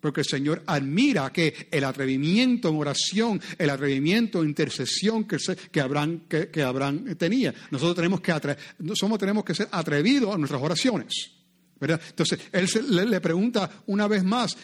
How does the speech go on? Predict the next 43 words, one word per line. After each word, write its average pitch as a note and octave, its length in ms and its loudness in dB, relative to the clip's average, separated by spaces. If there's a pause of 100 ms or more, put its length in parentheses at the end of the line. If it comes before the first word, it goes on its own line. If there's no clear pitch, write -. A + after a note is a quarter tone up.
(100)
entonces, F#3 540 0 (160)
y G3+ 100 4
supone, A#3 600 0
déjame, A3 340 2
eh, - 220 -6
eh, F#3 760 0
y C4+ 60 -2
dice, E3+ 200 -2
"No F3+ 160 0
lo G#3 120 0
voy G3+ 100 2
a - 20 0
destruir F#3+ 320 0
por, D3+ 180 0
por D3+ 480 -4
si - 200 -4
hay E3 100 0
cuarenta". E3 480 -2 (220)
Y D#3+ 100 0
mira G3 300 2
lo G#3+ 100 2
que G3+ 60 0
dice G#3 180 2
el G3 60 2
versículo F3+ 360 0
treinta. F#3+ 240 0 (160)
"Y G3 60 -6
Señor, F#3+ 260 2
por F#3+ 140 -2
favor, F3+ 260 0
no F#3 200 -2
te F#3+ 80 0
enojes F#3 260 0
conmigo". F3 480 -4 (1120)
Versículo D#3 380 -2
treinta. E3+ 360 -2 (1160)
"Y - 140 -2
déjame F#3 460 2
preguntarte E3 840 -2
si D3 160 -8
tú E3+ 160 -4
encuentras E3 560 -4
treinta F#3+ 540 -6